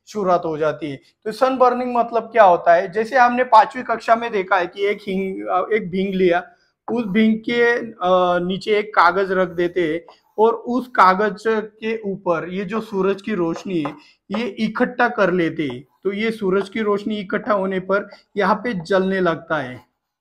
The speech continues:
तो ये कागज जलने लगता है। तो ये कागज जलने लगता है तो इसमें क्या होता है, सूरज की रोशनी एक साथ इकट्ठा होती है। यही बात हमारे फल के अंदर भी हो जाती है। जब आपका टमाटर का फल, अ, जब आपका टमाटर का फल आपके पौधे के ऊपर रहता है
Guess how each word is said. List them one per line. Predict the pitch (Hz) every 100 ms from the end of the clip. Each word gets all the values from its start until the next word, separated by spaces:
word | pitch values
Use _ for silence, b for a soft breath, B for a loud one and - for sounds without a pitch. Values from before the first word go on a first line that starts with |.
| _ _ _ _ _ _ _ _ 220
तो | 220 220 220
ये | 233
कागज | 233 220 233 180
जलने | 190 185 180
लगता | 180 170 160
है। | 151
तो | - - -
ये | 247 269
कागज | 226 226 262
जलने | 190 226 240 247
लगता | 240 233 233
है | 214
तो | 226 247
इसमें | 226 220 254 247
क्या | 247
होता | 220 190
है, | 208
सूरज | 214 196 208 208
की | 233
रोशनी | 214 196 202 220
एक | 220 214 _
साथ | - 202 202
इकट्ठा | 190 - 170 175
होती | 151 139
है। | 139 b b _
यही | 175 208 233 269
बात | 220 226 220
हमारे | 196 190 196
फल | 196 175 151
के |
अंदर | 165 156 156
भी | 151
हो | 156 139
जाती | 147 135 143
है। | b b _
जब | 139 196 254
आपका | 240 240 262
टमाटर | 254 233 240 233 247
का | 233 240
फल, | - 196 170 160 185 _ _ _ _
अ, | 165 170 156
जब | 190 208
आपका | 185 185
टमाटर | 190 180 170 170 165
का | 185
फल | 175 156 160
आपके | 196 196 _ 175
पौधे | - _ 160 151
के | 165
ऊपर | 165 151 151
रहता | 147 139 139
है | 135 131